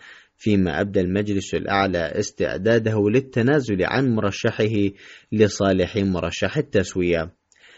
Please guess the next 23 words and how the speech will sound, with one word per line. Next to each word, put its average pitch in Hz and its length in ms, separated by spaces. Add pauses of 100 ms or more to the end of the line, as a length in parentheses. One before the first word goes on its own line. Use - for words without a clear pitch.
(400)
وهذا 143 340
ويتناول 127 1040
سرمد 113 460
الطائفي 110 640
مقالة 104 580
له 107 300
بصحيفة 101 720
العالم 107 600 (120)
موقف 131 520
رئيس 104 420
الوزراء 98 720
نور 120 300
المالكي، 90 720 (400)
ليرى 87 420
بأنه 98 500
يعاني 95 520
من 107 200
العزلة، 110 680 (320)
ويقول 117 520
عنه 107 460
بأنه 98 640
أظهر 104 380
مهارة 98 640